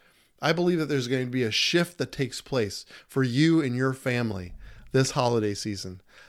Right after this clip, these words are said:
Thank you for hearing my heart in this. I love family so much. It, it drives me. It motivates me. And family sets the culture.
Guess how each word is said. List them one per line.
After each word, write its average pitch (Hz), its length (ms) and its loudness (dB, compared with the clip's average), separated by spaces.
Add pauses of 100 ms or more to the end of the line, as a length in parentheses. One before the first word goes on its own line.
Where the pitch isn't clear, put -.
Thank 208 260 4
you 202 80 0
for 151 160 -2
hearing 147 380 2
my 110 160 2
heart 135 300 2
in 113 120 -2
this. 107 180 -4
I 117 60 0
love 151 380 4
family 147 460 2
so 143 340 2
much. 127 460 -6 (580)
It, 135 180 -4
it 151 120 -2
drives 143 560 4
me. 120 140 2
It 117 100 -2
motivates 139 640 2
me. 104 220 -10 (760)
And 139 180 2
family 185 460 2
sets 160 320 -2
the 147 100 -4
culture. 117 540 -4